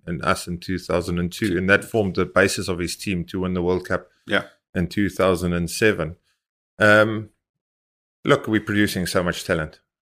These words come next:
Speaker 1: and a lot of talent's getting exposed everywhere. Uh, so we should be very competitive. Uh,
Speaker 2: Yeah.
Speaker 1: I mean, so, um,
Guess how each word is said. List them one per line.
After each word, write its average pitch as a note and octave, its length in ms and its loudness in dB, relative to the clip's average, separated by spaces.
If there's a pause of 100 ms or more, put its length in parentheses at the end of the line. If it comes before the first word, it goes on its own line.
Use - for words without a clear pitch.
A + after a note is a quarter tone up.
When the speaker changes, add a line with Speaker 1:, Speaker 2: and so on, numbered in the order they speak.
Speaker 1:
and F#2 140 -2
a F#2 40 0
lot G2+ 120 6
of F#2 140 2
talent's F#2 560 -2
getting F2+ 280 0
exposed E2+ 640 2
everywhere. E2+ 560 -2 (260)
Uh, F2 160 -2
so A#2 200 -4
we A2+ 100 0
should G2+ 260 -4
be F2+ 100 0
very E2 220 2
competitive. D#2+ 600 -4 (340)
Uh, - 40 -4
Speaker 2:
Yeah. - 180 -4 (460)
Speaker 1:
I - 20 2
mean, F2+ 300 -2 (140)
so, G2 440 2 (680)
um, G#2 300 4